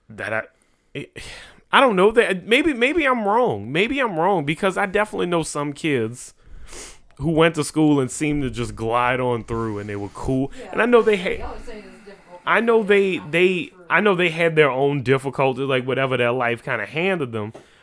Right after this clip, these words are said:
Speaker 1: But I know a lot of people who just kinda, like, school was super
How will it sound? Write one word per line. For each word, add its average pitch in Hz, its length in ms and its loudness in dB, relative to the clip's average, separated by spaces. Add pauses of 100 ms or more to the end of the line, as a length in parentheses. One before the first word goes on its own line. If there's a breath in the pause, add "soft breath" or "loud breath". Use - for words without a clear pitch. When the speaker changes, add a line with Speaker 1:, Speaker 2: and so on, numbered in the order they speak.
Speaker 1:
But 175 120 2
I 226 40 2
know 214 160 6
a - 20 8
lot 156 260 4
of 147 60 -2
people 139 280 -2
who 139 120 -2
just 123 220 -2
kinda, 120 260 2
like, 101 380 -2 (160)
school 147 400 0
was 101 160 -4
super 139 800 -2